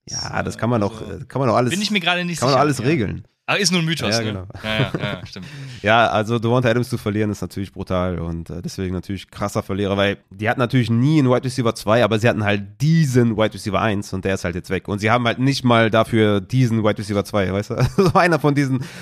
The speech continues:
Speaker 1: Wide Receiver zwei
Speaker 2: Ja.
Speaker 1: Kind-of-Spieler muss jetzt halt die eins sein. Also, ne, das ist halt, das ist halt übel. Ja, deswegen Rodgers für mich klarer Verlierer und alle anderen hast du schon genannt, deswegen lass uns zu den Running Backs kommen.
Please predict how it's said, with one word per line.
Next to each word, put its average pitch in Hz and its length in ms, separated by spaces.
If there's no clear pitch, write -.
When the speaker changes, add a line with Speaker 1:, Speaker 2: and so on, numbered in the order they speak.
Speaker 1:
Wide 123 200
Receiver 131 340
zwei 139 320
Speaker 2:
Ja. 110 200
Speaker 1:
Kind-of-Spieler 117 480
muss 135 180
jetzt 120 120
halt 110 200
die 104 180
eins 143 240
sein. 104 280
Also, 82 420
ne, - 220
das - 260
ist - 180
halt, 82 280
das - 160
ist - 60
halt 95 180
übel. 107 340
Ja, - 200
deswegen 98 280
Rodgers 104 240
für 110 80
mich 107 120
klarer 107 240
Verlierer 113 320
und 104 80
alle 117 160
anderen 123 220
hast 127 80
du 127 80
schon 113 40
genannt, 139 200
deswegen 143 320
lass 139 200
uns 135 220
zu 139 180
den 120 380
Running 98 560
Backs 78 220
kommen. - 240